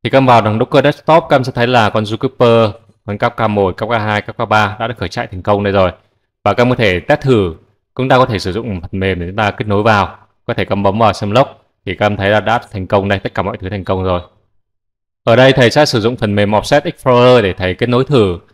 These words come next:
Thì có thể các em, ờ, click chuột phải, các em chọn là Connect. Các em thấy Connect thành công đây. Và các con broker như vậy, thầy đã deploy thành công ba con này. Như vậy, thông qua bài học này, các em thấy là triển khai thằng Kafka Cluster với Docker Engine khá là nhanh.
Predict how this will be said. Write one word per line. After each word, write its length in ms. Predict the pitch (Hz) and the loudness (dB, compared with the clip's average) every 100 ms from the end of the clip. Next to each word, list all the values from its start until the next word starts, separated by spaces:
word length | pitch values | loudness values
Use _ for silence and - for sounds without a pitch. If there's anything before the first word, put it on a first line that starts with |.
| _ _ _ | _ _ _
Thì 240 | 101 101 98 | -4 -2 -2
có 140 | 117 | -2
thể 260 | 113 98 90 | -2 -2 -2
các 160 | - | -2
em, 120 | 104 104 | 0 0
ờ, 160 | 101 | -2
click 280 | - 101 117 | -2 -4 -4
chuột 140 | 117 | -6
phải, 420 | - - 92 85 82 | -8 -6 -2 -2 -2
các 140 | 101 | -6
em 140 | 98 | -6
chọn 380 | 98 113 113 92 | -6 -6 -6 -8
là 280 | 87 82 80 - _ _ _ | -8 -8 -10 -16 _ _ _
Connect. 340 | - 95 110 - _ _ _ _ _ _ _ _ _ _ _ - | -8 -6 -6 -8 _ _ _ _ _ _ _ _ _ _ _ -4
Các 60 | |
em 80 | 107 | -2
thấy 140 | 101 | 0
Connect 320 | 104 110 120 120 | 0 2 0 0
thành 140 | 98 | 0
công 200 | 107 104 | 0 2
đây. 120 | 104 98 _ | 0 -2 _
Và 380 | 98 92 87 87 | -4 -2 -2 -4
các 120 | 82 104 | -6 -6
con 180 | 104 | -6
broker 580 | 95 110 - 110 104 90 | -4 -6 -2 -2 0 -2
như 160 | 104 92 | -8 -6
vậy, 240 | 101 - - _ _ | -6 -6 -14 _ _
thầy 100 | 92 | -6
đã 80 | 92 | -4
deploy 340 | 113 113 101 95 | -4 -2 -4 -4
thành 160 | 87 85 | -8 -6
công 200 | 95 95 | -6 -2
ba 120 | 92 | -4
con 220 | - 90 | -4 -6
này. 160 | 92 82 _ _ _ _ _ _ _ - | -6 -8 _ _ _ _ _ _ _ -4
Như 140 | 123 | 2
vậy, 140 | 131 | 4
thông 160 | 127 123 | 4 2
qua 80 | 120 | 2
bài 120 | 110 | 2
học 140 | 104 | 0
này, 240 | 98 101 98 | 0 -2 0
các 80 | 117 | -2
em 100 | 110 | -2
thấy 120 | 110 | 0
là 180 | 113 104 | 0 0
triển 220 | - 87 | -4 -8
khai 280 | 110 104 104 | -4 -2 -2
thằng 200 | 95 90 | -4 -8
Kafka 340 | 120 - 107 | -8 -6 -6
Cluster 680 | 101 117 - - 117 113 107 | -4 -4 -6 -2 0 2 0
với 120 | 110 | -2
Docker 340 | 123 - 123 | -4 -4 -2
Engine 340 | 110 104 113 101 | 0 -2 -4 -6
khá 160 | - | -6
là 120 | 104 110 | -6 -4
nhanh. 260 | 107 107 | -2 -2